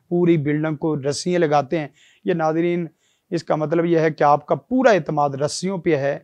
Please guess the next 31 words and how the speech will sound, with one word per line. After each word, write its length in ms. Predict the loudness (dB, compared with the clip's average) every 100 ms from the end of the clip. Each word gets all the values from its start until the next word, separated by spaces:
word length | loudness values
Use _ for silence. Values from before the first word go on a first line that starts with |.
| _ _ _
طویل 340 | -6 -2 -4 -4
دھاگوں 360 | -6 -2 -2
پہ 180 | 0 0
ہے، 220 | 0 -2 -4 _ _ _
کیل 300 | -4 -2 0
اور 100 | 0
سوئیوں 440 | -2 -8 -6 -4 -4
پہ 180 | -2 0
ہے، 160 | -2 -6 _ _ -6
اللہ 180 | 0
پہ 180 | 0 0
توکل 420 | -4 -6 -6 -4
نہیں 220 | -4 -2 -2
ہے۔ 160 | -2 -6 -20 -12
قرآن 220 | 2 4 4
مجید، 440 | 2 0 0 -2 _ _ _
"وَمَنْ 240 | 2 2 2
يَتَوَكَّلْ 720 | 0 0 4 4 6 4 6
عَلَى 220 | 6 4
اللَّهِ 380 | 2 8 8 8 4 _ _ 6
فَهُوَ 320 | 6 6 2
حَسْبُهُ"، 540 | 2 4 4 2 -8 -8 _ _ _
جو 200 | -4 0
اللہ 280 | 2 4 6
رب 220 | 4 2
رحمان 440 | -2 0 0 0
پہ 140 | -2 -8 -4
توکل 440 | 2 2 2 -2
کر 140 | 2 0
لیتا 360 | 2 2
ہے، 40 | 2